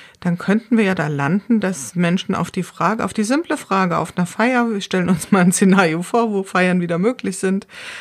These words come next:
„Und was machst du so?“ Ähm, also, A, die Frage, wird diese Frage überhaupt noch so wichtig sein? Weil jetzt ist das ja so ungefähr, äh, die Standarderöffnungsfrage von jedem Gespräch, „Was machst du so?“ Und damit ist natürlich automatisch gemeint,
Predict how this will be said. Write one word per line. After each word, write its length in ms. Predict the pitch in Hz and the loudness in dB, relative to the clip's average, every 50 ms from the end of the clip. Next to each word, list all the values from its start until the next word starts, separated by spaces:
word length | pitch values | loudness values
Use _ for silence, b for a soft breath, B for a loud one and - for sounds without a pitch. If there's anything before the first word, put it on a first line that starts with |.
| B B | B B
„Und 300 | B - 220 226 214 - | B 2 2 2 2 2
was 160 | 190 185 175 | -2 -2 -2
machst 340 | 175 160 170 170 - - - | -2 -4 -2 -4 -4 -6 -6
du 180 | 202 208 247 262 | -6 -6 -6 -4
so?“ 300 | 247 247 240 240 247 240 B B B B B B B B _ _ _ _ | -2 0 0 0 0 -2 B B B B B B B B _ _ _ _
Ähm, 380 | 196 196 190 190 190 196 - - _ _ | 0 2 2 2 0 -2 -4 -10 _ _
also, 160 | 202 175 202 - | 0 0 0 0
A, 260 | 190 185 220 214 - - | 4 4 4 4 2 0
die 120 | 175 196 | -2 -4
Frage, 360 | - - 180 175 175 185 165 165 - _ | -2 0 -2 0 0 -2 -4 -6 -8 _
wird 340 | - 156 165 202 226 233 - | -10 -2 0 0 0 2 0
diese 240 | 208 202 196 175 175 | 0 0 0 0 -2
Frage 360 | 170 - - 156 160 170 170 | -6 -4 -2 -2 -2 0 -2
überhaupt 340 | - - 160 165 175 - - | -2 -2 -2 -2 -4 -2 -2
noch 140 | 170 170 - | -4 -4 -2
so 240 | - 180 165 151 147 | -2 -2 -2 0 -2
wichtig 360 | 165 175 - - - 139 - | -2 -4 -4 -6 -8 -8 -6
sein? 360 | - - 147 151 180 226 233 | -4 -2 0 2 4 4 4
Weil 160 | 208 170 165 | 4 2 2
jetzt 180 | 170 170 175 - | 0 0 -2 -4
ist 160 | 170 - - | -8 -6 -6
das 140 | 180 180 - | -6 -4 -2
ja 160 | 180 165 160 | -2 -2 -2
so 100 | 160 160 | -2 -2
ungefähr, 600 | - 170 165 160 156 - - 170 147 151 156 147 B B B B B B B B B _ - | -2 -2 -2 -2 -4 -4 -2 -2 -2 -2 -2 -4 B B B B B B B B B _ -6
äh, 180 | - 170 151 147 151 139 B B B B - | -4 -2 -2 -2 -4 -6 B B B B -6
die 100 | 170 175 | -4 -4
Standarderöffnungsfrage 1300 | - - 175 175 180 175 170 160 - 104 113 - 196 - - 240 233 233 - - 220 214 214 202 202 | 0 0 2 4 4 4 2 2 0 -2 -2 -2 -2 -2 0 -2 -2 -2 -2 -4 -4 -4 -4 -4 -4
von 160 | - 214 196 | 0 0 2
jedem 240 | 185 185 190 202 190 | 2 2 2 2 0
Gespräch, 380 | 180 - - - 190 190 - - | -2 -4 -4 -4 -4 -4 -2 -4
„Was 180 | 180 - - | -6 -4 -4
machst 260 | 175 156 147 - - | -6 -6 -6 -6 -4
du 140 | 196 202 226 | -4 -4 -2
so?“ 100 | 226 240 | 0 2
Und 80 | 220 190 | 2 4
damit 240 | 185 170 180 165 - | 4 4 2 2 0
ist 180 | 185 - - | -4 -2 0
natürlich 520 | 185 180 - - - 247 240 220 214 - - | 0 0 0 0 2 2 4 4 2 0 -2
automatisch 640 | - - - 196 185 180 170 175 175 - - - | -4 -2 0 0 2 2 2 0 -2 -6 -10 -6
gemeint, 380 | - 175 165 160 156 160 170 | -4 -2 -2 0 0 -2 -2